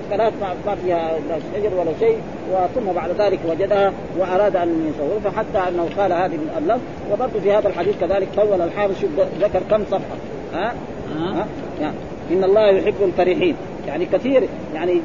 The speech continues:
Speaker 1: جاب أشياء يعني
Speaker 2: الشرح.
Speaker 1: إيه؟ ها؟ يعني إثبات الصفات على ما، وإن، وإن كان في بعض المرات في بعض زي الرضا وما لها.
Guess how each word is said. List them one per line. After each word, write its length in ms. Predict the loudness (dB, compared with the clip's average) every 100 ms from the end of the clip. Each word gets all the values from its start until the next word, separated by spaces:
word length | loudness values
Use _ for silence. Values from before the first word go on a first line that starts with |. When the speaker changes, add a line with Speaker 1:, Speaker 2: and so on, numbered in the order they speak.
| 0 4
Speaker 1:
جاب 260 | 6 6 2
أشياء 500 | -2 4 6 6 4 -2 -10 -10 -10
يعني 380 | -6 -4 0 -2
Speaker 2:
الشرح. 340 | 0 2 2 0 -4 -4
Speaker 1:
إيه؟ 140 | -4 -4 -8 -6
ها؟ 100 | -6 -8 -8 -6
يعني 180 | -4 -2
إثبات 400 | -2 2 2 2
الصفات 460 | -2 -2 0 0 0
على 240 | 0 0
ما، 220 | 2 0 -2 -4
وإن، 200 | 0 0 -2 -4
وإن 260 | -2 -2 -2 2
كان 140 | 2
في 160 | 0 -2
بعض 180 | -2 0
المرات 360 | 0 0 0 0
في 140 | 0
بعض 160 | 2 4
زي 180 | 4
الرضا 340 | 4 4 4 4
وما 160 | 2
لها. 200 | 2 2